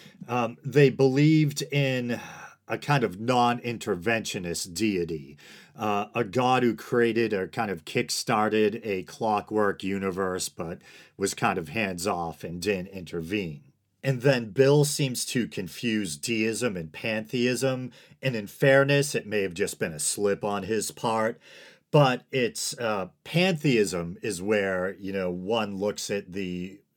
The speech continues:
it looks at nature or the universe as God, not deism, but perhaps you could have some kind of overlap there.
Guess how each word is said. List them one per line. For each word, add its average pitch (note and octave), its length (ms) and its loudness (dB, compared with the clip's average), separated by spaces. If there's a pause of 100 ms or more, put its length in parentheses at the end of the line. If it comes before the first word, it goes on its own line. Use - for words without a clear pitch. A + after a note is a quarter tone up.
it A#2+ 160 -12
looks G#2 280 -4
at - 160 -10
nature G#2+ 640 -2
or E2+ 220 -8
the F2+ 140 -4
universe F2 840 -6
as D2+ 260 -12
God, D2+ 480 -10 (320)
not G#2+ 420 -2
deism, E2 680 -4 (380)
but B2+ 180 4
perhaps B2 540 0
you G#2 100 -4
could G#2+ 240 0
have F2+ 300 -6
some E2+ 320 -8
kind D#2+ 280 -12
of D#2+ 320 -14 (160)
overlap D#2+ 760 -6
there. D2 420 -16